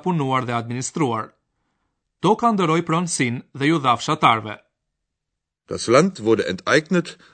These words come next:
Speaker 2: und den Bauern gegeben.
Speaker 1: Burri nga fshati tregon më tej. Asgjë nuk duhej të kujtonte më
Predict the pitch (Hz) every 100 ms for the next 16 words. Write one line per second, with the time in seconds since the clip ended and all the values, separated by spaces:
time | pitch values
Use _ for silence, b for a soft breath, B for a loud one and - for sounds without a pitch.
0 | b 196 135 120 107 107 95 92 87 90
1 | 73 71 _ _ _ _ _ _ _ _
2 | _ _ _ _ - 120 139 135 131 123
3 | - 151 190 170 170 139 123 139 139 117
4 | - _ _ _ _ _ _ _ _ 143
5 | 143 135 202 240 190 160 214 196 196 196
6 | 147 143 147 135